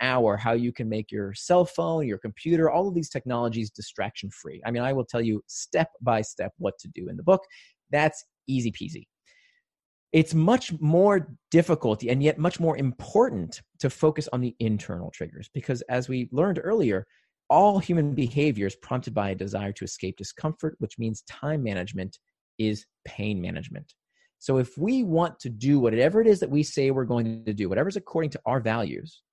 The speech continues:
if we get taken off track, the only reason, if it's not an external trigger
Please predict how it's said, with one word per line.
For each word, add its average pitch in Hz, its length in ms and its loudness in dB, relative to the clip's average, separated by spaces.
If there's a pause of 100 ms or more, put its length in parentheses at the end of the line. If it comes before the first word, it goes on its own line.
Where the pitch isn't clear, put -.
(640)
if 254 260 4
we 254 120 6
get 214 160 4
taken 190 280 2
off 156 160 2
track, 165 320 0
the - 160 -8
only 277 360 6
reason, 214 640 0 (720)
if 143 140 6
it's 151 140 2
not 208 120 6
an 233 100 2 (120)
external 143 480 0
trigger 104 420 -2